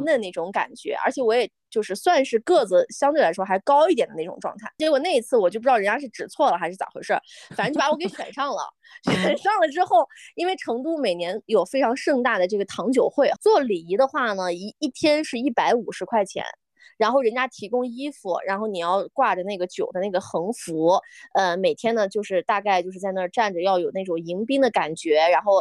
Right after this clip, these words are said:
Speaker 1: 还要，有可能还会简单的要介绍一下酒啊什么之类的，你自己只需要穿一个高跟鞋就行了。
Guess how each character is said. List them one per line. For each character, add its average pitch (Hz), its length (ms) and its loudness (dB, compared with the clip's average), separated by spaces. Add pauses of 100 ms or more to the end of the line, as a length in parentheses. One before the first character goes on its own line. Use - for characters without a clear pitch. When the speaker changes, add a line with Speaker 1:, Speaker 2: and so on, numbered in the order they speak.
Speaker 1:
还 185 160 -2
要， 208 260 6
有 226 80 0
可 - 80 -16
能 175 180 -18
还 185 60 -10
会 226 140 -2
简 - 200 -14
单 196 140 -10
的 220 60 -8
要 208 140 -2
介 311 200 -12
绍 311 160 -6
一 247 60 -4
下 240 160 -4
酒 - 260 -6
啊 - 140 -4
什 190 80 -20
么 170 120 -20
之 190 120 -10
类 175 100 -2
的， 101 140 -10 (340)
你 202 160 -6
自 330 140 0
己 247 140 -4
只 156 160 -8
需 - 120 0
要 202 100 4
穿 233 240 -2
一 240 40 4
个 226 80 2
高 247 160 2
跟 277 120 2
鞋 147 220 -2
就 208 100 2
行 - 160 -8
了。 - 120 -8